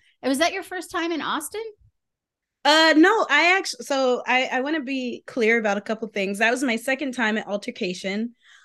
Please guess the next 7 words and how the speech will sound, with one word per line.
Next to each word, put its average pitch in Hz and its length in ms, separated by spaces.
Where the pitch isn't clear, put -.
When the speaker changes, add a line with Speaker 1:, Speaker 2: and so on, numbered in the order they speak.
Speaker 2:
uh, 190 420
third 233 340
time 214 280
in 202 80
Austin 196 680
overall. 190 680
But 202 320